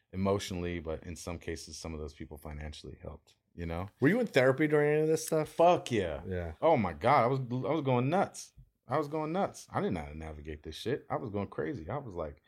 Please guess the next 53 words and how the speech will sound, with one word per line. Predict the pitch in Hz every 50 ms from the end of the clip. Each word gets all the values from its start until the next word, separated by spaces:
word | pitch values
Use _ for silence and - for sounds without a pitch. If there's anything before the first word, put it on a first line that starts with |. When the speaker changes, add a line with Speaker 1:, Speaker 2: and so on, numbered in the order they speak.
| _ _ _ _ _ _ _ _ _ _ _ -
Speaker 1:
I | -
remember | - 135 82 78 80
getting | - 120 120 95 104
out | 107 104
of | 101
my | 95 -
car, | - - - - - 90
wishing | 85 90 90 - - 90
I'd | 85 85 80
just | 95 101 - -
get | 80 78
hit | 80 113 117 -
by | - 87 82
a |
car. | - - 104 123 131 - - - _
<laughs> | _ - - - - - - - 233 208 -
Like, | 180 208 175 196 202 143 160
it | 165 170
was, | 180 170 147 95 90
Speaker 2:
Yeah. | 101 127
Speaker 1:
it | 131
was, | 135 127 113 107
it | - - 151
was | 151 113 85
hard. | - - - - 101 98 98 90 78 64 - _ _ -
Speaker 2:
Well, | 117
there's | 135 131 -
so | 175 165
he-, | 123 127 135 147 - - -
so | - - 143
many | 143 139 120
heavy | 104 110 107 104 110 107
elements | 101 104 101 95 - - -
to | 95
that | 82 80 82 85 - _ _
time | - 104 92 92 90
in |
your | 85 85 85
life. | 87 92 90 85 80 - _ _ _ _ _ -
Speaker 1:
Man, | 90 92 92 95 95 90 82 78 73 69 64 - _ _ _ _ _ _ _ _ _
it | - 87
was | 85 80 -
tough. | - - - 107 87 80 78 - - _ _ _ _ _ _ _ _ -
And, | 104 110 110 104 98 92 - - -
you | 98 95
know, | 92 90 92 101 117 - _ _ _ _ _ _ _
my, | - 90 90 92 90 90
uh, | 87 85 82 80 80 87 - _ _ _ _ _ _ _ _ -
my, | 82 85 82 - - - -
my | - 82
wife | 87 101 139 - -
was | 87 -
pregnant. | _ - - - 92 92